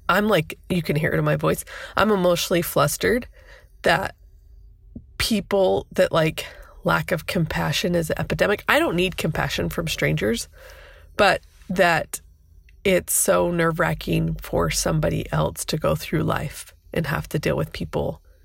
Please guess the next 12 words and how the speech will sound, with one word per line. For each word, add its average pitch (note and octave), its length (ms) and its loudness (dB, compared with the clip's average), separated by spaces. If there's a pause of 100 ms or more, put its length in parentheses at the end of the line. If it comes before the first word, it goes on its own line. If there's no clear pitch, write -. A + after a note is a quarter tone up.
(360)
That's - 320 2
not E3+ 280 2 (760)
what E3 220 2
this D#3 220 -2
life D3+ 280 0
is D#3 100 -4
about. - 420 -4
It D#3 180 0
should D#3 220 -6
be D#3+ 140 2
enjoyable. D3 720 0
And, D3 480 -2